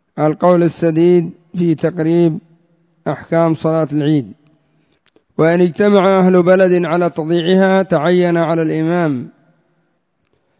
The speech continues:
أن يزجرهم ويؤدبهم، والسنة أن تكون في المصلى، وإن صليت في المسجد صحت مع ترك السنة،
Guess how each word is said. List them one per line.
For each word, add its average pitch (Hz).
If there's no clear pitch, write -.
أن 165
يزجرهم 180
ويؤدبهم، 165
والسنة 175
أن 175
تكون 175
في 160
المصلى، 156
وإن 160
صليت 185
في 170
المسجد 165
صحت 175
مع 160
ترك 170
السنة، 147